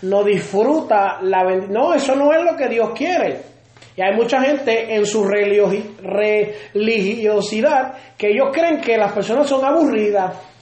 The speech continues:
Pero cuando estudiamos los hombres de Dios como Juan el Bautista, nos vemos que, amado,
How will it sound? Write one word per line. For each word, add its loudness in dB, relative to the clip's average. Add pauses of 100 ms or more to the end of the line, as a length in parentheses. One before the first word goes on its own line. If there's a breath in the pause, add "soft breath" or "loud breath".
(280 loud breath)
Pero 2
cuando 2
estudiamos 2
los 2
hombres -2
de 0
Dios 2
como -2
Juan 0
el 0
Bautista, -2 (800 soft breath)
nos 0
vemos 2
que, 0 (600)
amado, 0